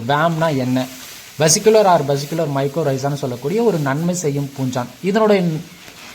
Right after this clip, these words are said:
முக்கிய நன்மைகள் அப்படின்னு பார்த்தீங்கன்னா, தாவர வளர்ச்சிக்கு மற்றும்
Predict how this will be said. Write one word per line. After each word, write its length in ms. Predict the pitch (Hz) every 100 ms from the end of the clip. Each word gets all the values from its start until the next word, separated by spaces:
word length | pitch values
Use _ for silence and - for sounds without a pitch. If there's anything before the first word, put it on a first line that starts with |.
| -
முக்கிய 320 | 175 190 -
நன்மைகள் 420 | 190 156 160 160
அப்படின்னு 240 | 139 147 139
பார்த்தீங்கன்னா, 340 | 110 139 175 - - - -
தாவர 480 | 160 165 233 247 233
வளர்ச்சிக்கு 680 | 147 156 165 170 143 175 208 156
மற்றும் 400 | 147 143 196